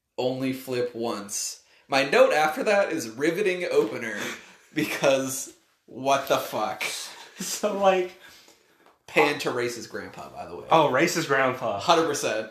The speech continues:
Speaker 2: Not there yet,
Speaker 1: Star
Speaker 2: but
Speaker 1: of the
Speaker 2: it's amazing. <laughs>
Speaker 1: movie.
Speaker 2: So, before the Race's grandpa, we get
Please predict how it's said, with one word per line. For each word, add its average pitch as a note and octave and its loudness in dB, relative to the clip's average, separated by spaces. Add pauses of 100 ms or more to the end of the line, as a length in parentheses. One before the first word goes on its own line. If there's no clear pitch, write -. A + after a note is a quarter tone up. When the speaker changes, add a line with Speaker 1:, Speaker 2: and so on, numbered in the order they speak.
Speaker 2:
Not F3 6
there F3 8
yet, C3 6
Speaker 1:
Star C#3 6
Speaker 2:
but C#3 4
Speaker 1:
of C#3 0
the C3+ 4 (160)
Speaker 2:
it's B2 -2
amazing. A2+ -4
<laughs> - -14
Speaker 1:
movie. E3+ -2 (560)
Speaker 2:
So, - -2 (260)
before G3 4
the F3 4
Race's C#3 2
grandpa, A2+ -4 (360)
we C#3+ 0
get C#3+ 4